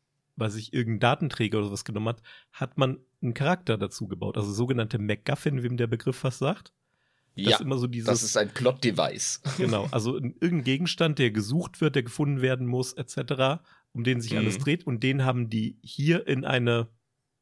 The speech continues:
Speaker 1: ja gut, Lebende ist schlecht, aber in einen Charakter gepackt.
Speaker 2: Charakter slash Kreatur.
Speaker 1: Ja.
Speaker 2: Ja.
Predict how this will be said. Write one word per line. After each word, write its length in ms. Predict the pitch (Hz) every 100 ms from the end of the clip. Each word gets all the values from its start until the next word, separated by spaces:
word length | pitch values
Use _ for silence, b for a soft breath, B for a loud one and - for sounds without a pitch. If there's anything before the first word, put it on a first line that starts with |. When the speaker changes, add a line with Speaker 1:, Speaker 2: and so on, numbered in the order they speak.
| _
Speaker 1:
ja 100 | 113
gut, 120 | -
Lebende 580 | 98 110 113 113 117 120 -
ist 280 | - -
schlecht, 280 | - 127 -
aber 140 | 135 127
in 100 | 127
einen 160 | 120
Charakter 400 | 113 113 110 -
gepackt. 460 | 90 - - - - _ _ _ _ _ _ _ -
Speaker 2:
Charakter 420 | 127 123 135 143
slash 260 | 131 123 113
Kreatur. 580 | - 107 95 107 104 110 _ _ _ -
Speaker 1:
Ja. 100 | -
Speaker 2:
Ja. 120 | 98